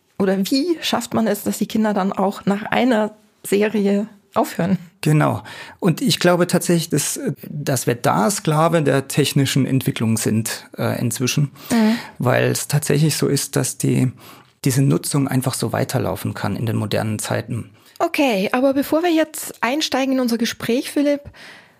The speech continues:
Speaker 1: kriegen wir jetzt am Anfang noch einen kleinen Überblick. Und das macht für uns der Bernd.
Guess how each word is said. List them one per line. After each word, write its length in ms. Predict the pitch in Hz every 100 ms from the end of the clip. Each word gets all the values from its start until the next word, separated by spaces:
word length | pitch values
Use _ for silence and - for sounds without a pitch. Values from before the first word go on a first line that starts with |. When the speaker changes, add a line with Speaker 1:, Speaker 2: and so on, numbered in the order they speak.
| _ _ _ -
Speaker 1:
kriegen 260 | 233 277
wir 120 | 269 247
jetzt 260 | 247 -
am 100 | 214
Anfang 340 | - 233 254 240
noch 200 | 233 -
einen 180 | 214 208
kleinen 200 | 185 185
Überblick. 640 | 285 349 339 320 - - - _ _ _ _ _ _
Und 200 | 247 233
das 160 | 214 -
macht 260 | 196 -
für 180 | - -
uns 260 | 220 208 -
der 120 | 180
Bernd. 580 | - 196 403 571 -